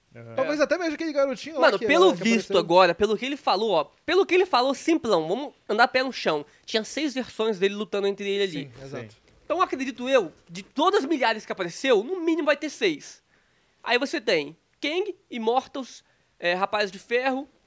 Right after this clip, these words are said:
Speaker 1: Ramatut.
Speaker 3: Ramatut e mais umas duas que já são bem meio conhecidinhas. Não importa muito, as que mais importam são essas quatro,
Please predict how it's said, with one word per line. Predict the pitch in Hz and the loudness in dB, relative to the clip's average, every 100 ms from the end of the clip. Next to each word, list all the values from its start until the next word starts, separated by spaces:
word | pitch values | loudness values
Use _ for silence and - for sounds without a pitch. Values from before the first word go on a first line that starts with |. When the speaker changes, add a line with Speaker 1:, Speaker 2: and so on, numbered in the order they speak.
| _ | _
Speaker 1:
Ramatut. | 131 127 135 147 | -4 -4 -4 -8
Speaker 3:
Ramatut | 185 233 240 - 262 311 - 285 _ - | -4 -2 -2 -4 -6 -6 -10 -16 _ -8
e | |
mais | 285 302 | -2 -2
umas | 277 320 | 0 -6
duas | 233 277 247 | -4 -6 -6
que | 233 | -6
já | 269 - _ _ - | -6 -6 _ _ -6
são | 262 269 | -4 -4
bem | 240 247 | -6 -6
meio | 254 262 | -6 -6
conhecidinhas. | 262 254 - 208 233 269 | -6 -8 -8 -12 -8 -6
Não | 254 | -4
importa | 294 254 233 254 | -6 -4 -2 -2
muito, | 262 285 339 | 0 -2 0
as | 208 - | -4 -4
que | 220 | -4
mais | 214 214 | 0 0
importam | 214 214 208 208 | 0 0 0 0
são | 196 220 | -6 -10
essas | 240 | -10
quatro, | - - 262 - | -12 -8 -8 -8